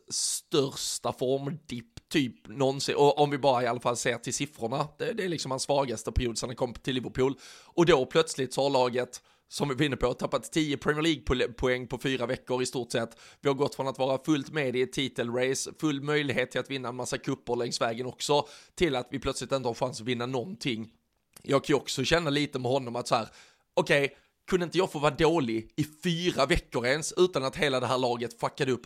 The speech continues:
allting? Var fan hade vi varit om jag inte hade gjort mina mål i sju år då? Och om han då känner att, vad fan, och så väljer du Harvey Elliott framför mig helt plötsligt för att jag var lite svag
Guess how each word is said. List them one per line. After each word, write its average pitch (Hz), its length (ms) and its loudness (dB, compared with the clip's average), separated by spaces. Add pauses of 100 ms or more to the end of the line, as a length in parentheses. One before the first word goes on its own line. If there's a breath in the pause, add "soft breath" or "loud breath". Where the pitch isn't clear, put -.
allting? 123 680 0 (180 loud breath)
Var 190 100 -2
fan 170 220 2
hade 151 160 -4
vi 156 80 0
varit 151 480 2
om 160 80 0
jag 180 80 -2
inte 190 100 0
hade 135 120 2
gjort 127 160 -4
mina 127 180 -2
mål 127 260 0
i 123 40 -4
sju 131 420 4 (140)
år 131 320 6
då? 113 300 2 (340 loud breath)
Och 131 300 2
om 135 80 0
han 143 300 0
då 160 160 2
känner 120 420 0
att, - 220 -10 (500 soft breath)
vad - 120 -6
fan, 113 300 0
och 135 120 -2
så 143 60 -4
väljer 131 300 2
du 131 100 -2
Harvey 131 340 2
Elliott 117 320 -2
framför 127 420 -2
mig 123 440 -4
helt 135 320 2
plötsligt 123 340 -6
för 127 80 -2
att 117 80 -4
jag 120 100 0
var 117 80 0
lite 120 260 -4
svag 117 460 2